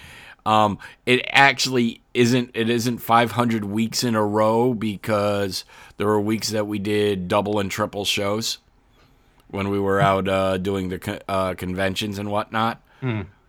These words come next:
Speaker 2: Yeah.
Speaker 1: But, uh, we have never missed a week.
Speaker 2: Nice.
Speaker 1: So, um,
Speaker 2: But, and that's quite a streak,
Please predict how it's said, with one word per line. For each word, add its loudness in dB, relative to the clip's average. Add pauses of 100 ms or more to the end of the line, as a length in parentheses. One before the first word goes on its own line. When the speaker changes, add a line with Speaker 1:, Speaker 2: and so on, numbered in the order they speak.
Speaker 2:
Yeah. 6
Speaker 1:
But, 2
uh, 0
we -4
have 0
never -2
missed -2
a -4
week. -4 (1080)
Speaker 2:
Nice. -8 (760)
Speaker 1:
So, -6
um, -4
Speaker 2:
But, -6 (840)
and 4
that's 4
quite 6
a 2
streak, -8